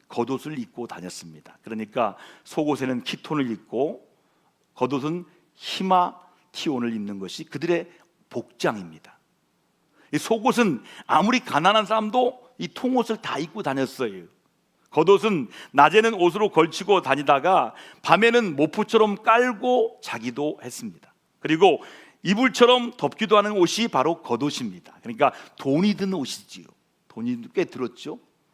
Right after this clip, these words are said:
값어치가 있는 거예요. 그런데 유대인들이 율법에 의하면 속옷을 빚값으로 빼앗아도 되지만 겉옷은 빼앗으면 안 된다고 되어 있었습니다. 그러므로 겉옷은 사람이라면 누구나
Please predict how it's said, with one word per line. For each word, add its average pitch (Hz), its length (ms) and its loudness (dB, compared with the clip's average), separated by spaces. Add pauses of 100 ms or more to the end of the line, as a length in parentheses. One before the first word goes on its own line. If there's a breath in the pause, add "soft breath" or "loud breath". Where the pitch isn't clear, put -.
(260)
값어치가 156 460 -4
있는 139 280 -6
거예요. 76 320 -10 (480)
그런데 202 580 4 (420 soft breath)
유대인들이 269 500 4
율법에 254 400 4
의하면 240 400 4 (200 loud breath)
속옷을 277 800 2
빚값으로 233 640 0
빼앗아도 226 520 4
되지만 165 640 2 (240 loud breath)
겉옷은 233 560 2
빼앗으면 269 540 2
안 226 260 0
된다고 247 400 2
되어 175 240 2
있었습니다. 117 680 -6 (580)
그러므로 240 600 4 (200 loud breath)
겉옷은 254 720 2
사람이라면 196 880 4
누구나 247 420 4